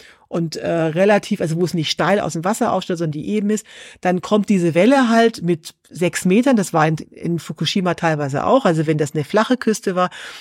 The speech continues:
dann war die, die Flutwelle sechs Meter hoch. Aber die Küste dort ist total zerklüftet, es gibt jede Menge Halbinseln. Und diese wirken wie ein Trichter, das heißt, die Welle vom Ozean kommt da rein,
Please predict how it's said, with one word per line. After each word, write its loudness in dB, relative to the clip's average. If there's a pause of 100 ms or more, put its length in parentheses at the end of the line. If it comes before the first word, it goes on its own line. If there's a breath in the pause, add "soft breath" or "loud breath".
(140 loud breath)
dann 0
war 4
die, -6
die -4
Flutwelle 2
sechs -2
Meter -4
hoch. -12 (540 loud breath)
Aber -4
die 0
Küste 0
dort 2
ist -6
total -6
zerklüftet, 0
es -8
gibt -8
jede 0
Menge -4
Halbinseln. -2 (520 loud breath)
Und -8
diese 2
wirken 2
wie 0
ein -4
Trichter, 0
das -8
heißt, -4
die -6
Welle 4
vom -6
Ozean -2
kommt -6
da -2
rein, 0